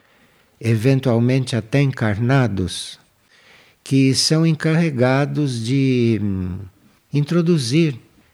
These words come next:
certos assuntos entre os que governam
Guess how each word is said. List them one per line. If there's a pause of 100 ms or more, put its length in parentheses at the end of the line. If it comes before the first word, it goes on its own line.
(160)
certos
assuntos (480)
entre
os
que
governam